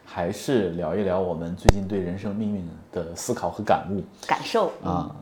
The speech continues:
Speaker 1: 最后发现我们其实是一家更偏向于、更热衷于讨论务虚的公司。
Speaker 2: 其实就是想扯闲篇儿。
Speaker 1: 没有，我担心就是讲得太干了，影响大家这个国庆度假心里不愉快，你知道吗？一个整个国庆做笔记。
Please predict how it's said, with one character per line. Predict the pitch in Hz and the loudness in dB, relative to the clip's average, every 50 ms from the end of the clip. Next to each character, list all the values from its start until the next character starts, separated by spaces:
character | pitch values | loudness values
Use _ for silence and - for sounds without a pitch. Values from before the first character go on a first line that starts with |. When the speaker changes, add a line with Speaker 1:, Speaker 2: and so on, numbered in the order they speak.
| - - | -18 -18
Speaker 1:
最 | - - 131 | -4 -2 4
后 | 127 127 107 | 6 6 6
发 | - 113 | 6 4
现 | 113 117 107 98 | 4 4 4 4
我 | 90 85 | 2 0
们 | 85 87 87 90 98 104 | 0 0 0 0 -2 -2
其 | 107 - - - 92 | -4 -6 -4 -4 -4
实 | 104 - - - 87 87 104 | -4 -2 -2 -2 -2 -2 -2
是 | - - - - 117 | -2 -4 -2 0 0
一 | 98 90 92 90 - | 0 0 -2 -4 -6
家 | - - 110 98 92 90 90 92 - - - - - - - - - - - - - - - - - - - - - - - | -2 2 4 4 4 2 0 -2 -6 -12 -18 -20 -20 -20 -20 -20 -20 -20 -20 -20 -20 -20 -20 -20 -20 -20 -20 -20 -20 -20 6
更 | - 240 202 143 110 | 8 10 10 10 8
偏 | - - - 214 190 220 233 | 4 6 8 10 10 10 10
向 | - - 226 196 143 110 | 12 12 12 12 12 8
于、 | 90 92 92 98 101 104 107 - - - - - - - | 4 2 2 2 2 0 -2 -6 -14 -20 -20 -20 -20 2
更 | - - 247 196 196 | 8 10 10 10 10
热 | 220 294 294 220 | 10 12 12 12
衷 | 165 160 127 113 | 12 12 8 8
于 | 107 107 120 | 6 6 6
讨 | 120 - - - 87 | 4 0 2 2 4
论 | 85 110 127 127 135 | 8 8 8 8 8
务 | 135 | 4
虚 | 123 - - 156 | 4 6 4 6
的 | 151 139 | 6 6
公 | 104 92 90 | 2 2 -2
司。 | 87 - | -2 6
Speaker 2:
其 | - 247 | 8 10
实 | 254 294 330 | 10 10 8
就 | 294 359 | 10 10
是 | 302 269 | 8 10
想 | - 233 220 240 | 10 10 8 10
扯 | - - 165 | 10 8 8
闲 | 170 185 190 196 | 10 10 8 8
篇 | 226 254 285 277 | 10 10 10 10
儿。 | 302 285 - - | 12 10 10 10
Speaker 1:
没 | - - - 156 | 10 10 12 12
有， | 127 95 90 - - 101 95 92 | 12 12 12 12 12 12 12 12
我 | 101 | 10
担 | 98 147 151 | 12 12 10
心 | 170 202 220 214 226 | 12 10 8 8 10
就 | 240 240 220 | 10 10 10
是 | 208 | 10
讲 | 170 - 101 98 | 10 10 10 10
得 | 117 | 10
太 | 127 185 | 12 10
干 | 165 - 175 190 220 | 12 12 12 12 12
了， | 254 247 175 | 12 12 12
影 | 120 120 175 | 10 10 10
响 | - 147 131 | 10 12 12
大 | 160 170 | 12 12
家 | 185 175 180 180 | 12 12 12 12
这 | - 190 175 | 12 12 12
个 | 156 147 | 12 12
国 | - - 123 151 | 12 12 10 8
庆 | - 196 185 | 10 8 10
度 | 208 190 | 12 12
假 | 185 170 | 12 12
心 | 156 - 208 190 | 12 12 10 8
里 | 147 | 10
不 | 131 165 | 8 8
愉 | 143 117 120 | 8 8 8
快， | 131 156 170 147 127 | 12 12 12 12 12
你 | 107 107 | 10 8
知 | 123 | 8
道 | 120 113 | 10 10
吗？ | 110 104 | 10 8
一 | 113 123 | 8 6
个 | 147 | 6
整 | 139 - 110 | 6 4 4
个 | 104 127 | 4 4
国 | 131 110 117 | 6 6 4
庆 | 127 143 131 | 4 4 6
做 | 147 135 | 6 4
笔 | 117 110 87 | 4 4 -2
记。 | 85 117 127 107 92 | 0 2 2 6 8